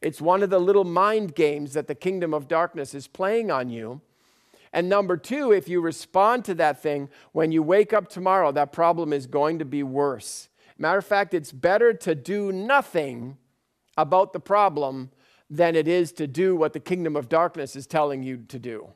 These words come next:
And then number through, number three, if you respond to that thing the way that you are being de-, deceived into responding to it, you are going to be weaker tomorrow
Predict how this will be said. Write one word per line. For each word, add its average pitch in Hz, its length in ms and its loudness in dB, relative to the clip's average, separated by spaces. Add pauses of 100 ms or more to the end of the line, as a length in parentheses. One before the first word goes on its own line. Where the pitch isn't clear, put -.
(800)
And 175 140 0
then 196 140 4
number 208 300 2
through, 202 540 4
number 185 260 0
three, 196 440 2
if 165 180 -6
you 180 120 -2
respond 202 640 0
to 226 100 -2
that 226 220 0
thing 208 320 2
the 147 100 -2
way 165 280 4
that 202 120 2
you 196 260 0
are 180 120 4
being 180 460 -4 (120)
de-, 156 160 -6
deceived 165 640 -6
into 165 240 0
responding 156 760 -4
to 127 240 -4
it, 123 180 -6 (380)
you 175 220 2
are 165 100 4
going 180 400 2
to 190 60 0
be 180 180 -6
weaker 170 420 -6
tomorrow 143 800 -2